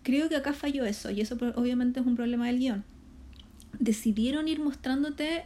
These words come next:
esto del viaje en el tiempo y, y en el, y en los mundos paralelos en forma tan fragmentada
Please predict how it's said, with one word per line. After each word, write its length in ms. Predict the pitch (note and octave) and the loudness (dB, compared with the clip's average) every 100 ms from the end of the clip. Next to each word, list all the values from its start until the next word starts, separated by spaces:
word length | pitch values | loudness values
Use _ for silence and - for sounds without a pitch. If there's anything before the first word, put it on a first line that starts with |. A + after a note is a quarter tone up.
| - | -6
esto 260 | B3+ - C#4+ | -6 -4 -2
del 160 | C4+ A#3+ | 0 0
viaje 300 | B3 - C4 | 0 0 0
en 60 | |
el 120 | B3+ | 0
tiempo 760 | B3+ C4+ C4 - - G3+ B3 C#4+ | 0 0 0 0 -6 -4 -2 -2
y, 180 | - G#3+ - | -2 -2 0
y 120 | G#3 | 0
en 160 | G3 G3 | 0 -2
el, 1080 | F#3+ F#3+ F#3+ G3 G#3 G3+ G3 G#3 G#3+ A#3 - | -4 -4 -4 -4 -2 -2 -2 0 0 -2 0
y 140 | A3 | 2
en 60 | A3+ | 4
los 120 | A3+ | 2
mundos 240 | A#3 B3 C4 | 2 0 -2
paralelos 600 | C#4+ D4+ C4+ B3+ E4 - - - - - | -4 -2 -2 -2 -4 -8 -18 -18 -20 -2
en 100 | A3+ | 0
forma 300 | G#3+ C4 B3+ | 2 4 4
tan 220 | A#3+ D#4+ G4 | 4 0 -2
fragmentada 1120 | G#4+ G#4 F4+ F#4 F4+ - D#4+ B3 A3 C4+ | -2 -2 0 0 -2 -2 0 0 0 -2